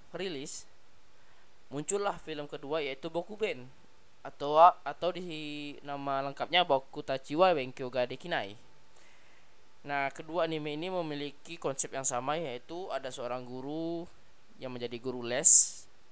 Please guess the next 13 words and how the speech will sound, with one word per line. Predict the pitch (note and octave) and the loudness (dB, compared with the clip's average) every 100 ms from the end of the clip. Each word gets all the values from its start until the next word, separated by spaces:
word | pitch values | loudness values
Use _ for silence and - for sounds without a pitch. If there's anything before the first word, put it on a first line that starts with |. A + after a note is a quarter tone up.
| - - - - - - - - - - - | -14 -14 -14 -14 -14 -14 -14 -16 -16 -14 -8
terhadap | B2+ C3 A#2 C#3+ D3+ | -4 0 2 2 2
dua, | - C3 B2 A#2+ A#2+ | -2 2 4 6 4
eh, | - B2 A#2+ | 2 -2 -2
beberapa | A#2 B2 C3 B2 B2+ | -2 -4 -2 0 -2
murid | A#2 A#2 B2 E3 - - - - - - - | -2 0 4 4 2 -12 -14 -14 -14 -14 -10
wanita | C#3 C3 A#2+ - C3 C#3+ C#3 | -6 -6 -8 -4 0 0 -2
yang | A#2 A2 G#2+ G#2 G2+ G2 - - - - - A#2 | -4 -6 -6 -10 -12 -14 -14 -16 -16 -16 -16 -10
bisa | C3+ | -10
dikatakan | A#2+ A#2 B2 A#2+ | -6 -6 -4 -6
goblok | D3 A2+ B2+ F#2 | -2 -4 -2 -6
lah, | A#2 | -8
seperti | - A2 G2 | -10 -10 -10
itu. | - C3+ | -4 -4